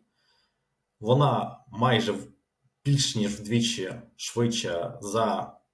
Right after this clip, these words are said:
найближчих конкурентів. І так само ми бачимо, що цей метод закупівлі,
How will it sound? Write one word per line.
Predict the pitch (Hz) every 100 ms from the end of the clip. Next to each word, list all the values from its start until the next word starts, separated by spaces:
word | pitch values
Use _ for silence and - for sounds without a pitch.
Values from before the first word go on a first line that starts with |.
| _
найближчих | 117 113 113 -
конкурентів. | - 131 - 214 220 - - - _ -
І | -
так | 143
само | - 143 127
ми | 104
бачимо, | 127 139 107
що | 104 - 104 95 95 - _ _
цей | - 101
метод | 101 107 - 90
закупівлі, | 92 123 190 202 170 -